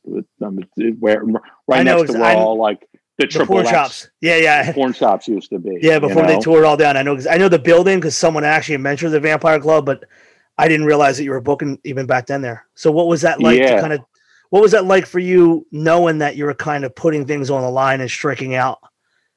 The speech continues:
Speaker 2: Did you feel
Speaker 1: I,
Speaker 2: excited
Speaker 1: you know
Speaker 2: or
Speaker 1: what?
Speaker 2: not?
Speaker 1: I just made a decision that, like, I didn't know that I was gonna survive or fail in life regardless. And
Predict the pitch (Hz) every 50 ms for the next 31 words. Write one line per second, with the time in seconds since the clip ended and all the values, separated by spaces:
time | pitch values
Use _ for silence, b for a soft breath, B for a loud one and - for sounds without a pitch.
0 | _ _ _ - 139 127 131 147 131 - 151 147 147 160 214 - - - - -
1 | 180 185 196 220 - 220 226 240 240 220 233 233 262 226 - 208 240 233 220 214
2 | 214 202 180 196 190 160 - - 190 196 196 156 185 180 151 139 135 139 139 139
3 | 135 139 139 135 135 123 - 131 151 170 180 156 135 139 143 143 143 135 139 135
4 | 131 131 131 135 120 110 110 135 127 113 - - 123 113 107 127 127 127 127 117
5 | 117 107 - - 139 131 123 123 117 110 110 110 120 120 110 - - 110 92 95
6 | 98 101 117 123 131 156 170 175 - - - - 117 110 107 107 107 104 101